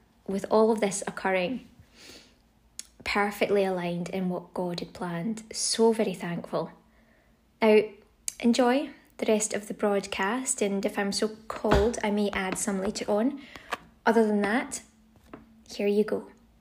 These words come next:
Welcome to Love Lighthouse Podcast. This one is Um, it could be, like, an extra one, but I am recording for Wednesday the sixteenth.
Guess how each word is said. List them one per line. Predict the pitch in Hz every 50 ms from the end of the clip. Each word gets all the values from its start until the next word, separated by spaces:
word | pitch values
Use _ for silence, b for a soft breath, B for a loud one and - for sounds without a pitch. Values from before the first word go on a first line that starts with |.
| _ _ _ _ _ _ _ _ _ _ _ _ _ _ _ _ _ _ _ _ _ _ _ _ _ _ _ _ - - - - - - - - - - - - - - - _ _ _ - _ _ _ - - - -
Welcome | 233 240 240 311 302 285
to | - 269
Love | 254 247 220
Lighthouse | 226 220 233 233 214 214 208 -
Podcast. | - - 214 208 208 - 226 220 220 220 -
This | - 233 233 -
one | - 262 254 247 247
is | - 220 214 214 202 196 - - B B B B B B B B -
Um, | - 220 202 196 196 196 196 196 190 - - - - -
it | 233 -
could | - 269
be, | 247 302 320 339
like, | 339 330 -
an | 269 220
extra | 208 - - - - 277
one, | 254 277 285 294 311 311
but | 277 247 -
I | - 233 233 -
am | 226 226 226 226 233 240
recording | 247 254 254 - 233 220 214 214 208
for | - - - 202 202 202 196
Wednesday | 208 202 208 214 214 - - 226
the | 220 233
sixteenth. | 220 - 214 - - - - - 220 240 269 311 330 - _